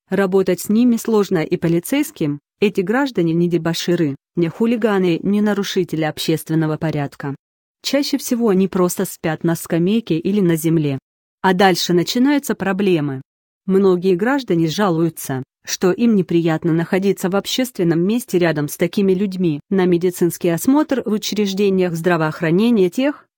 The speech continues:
кому чаще всего нужно просто проспаться, уходит время.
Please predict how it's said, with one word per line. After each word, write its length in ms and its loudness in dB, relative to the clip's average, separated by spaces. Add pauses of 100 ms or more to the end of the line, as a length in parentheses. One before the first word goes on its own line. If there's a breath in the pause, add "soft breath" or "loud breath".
(140)
кому 280 2
чаще 360 -2
всего 340 0
нужно 320 0
просто 360 -2
проспаться, 800 -4 (220)
уходит 420 0
время. 400 0